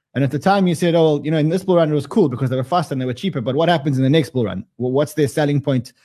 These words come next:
in the next bull run? Do you still hold that thesis that, that all these other chains, Avalanche, Cardano, Solana, don't,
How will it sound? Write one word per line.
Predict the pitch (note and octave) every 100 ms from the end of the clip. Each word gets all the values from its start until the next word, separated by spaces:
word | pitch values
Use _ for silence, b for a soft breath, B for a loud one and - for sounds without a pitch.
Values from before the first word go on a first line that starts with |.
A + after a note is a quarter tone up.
| _ -
in | B2+
the | C3
next | C3 C#3+ -
bull | B2
run? | A2 G2 b b b
Do | D#3
you | E3+
still | - C4+
hold | A3+ F#3
that | D#3+
thesis | - A3 - A2+
that, | C3 A#2+ _ _ _ _
that | C#3 C3+ C#3 -
all | F#3
these | G3+ G3+ C#3
other | D3 C#3+
chains, | - A#2 G2 - _ _ _ _ _ _ _ -
Avalanche, | D#3+ D#3 A#2+ G#2 - -
Cardano, | C#3 C#3 D3+ C#3 A2+ G2+
Solana, | - C#3+ C#3+ C#3+ B2 A#2 _ _ _ -
don't, | D3+ E3 E3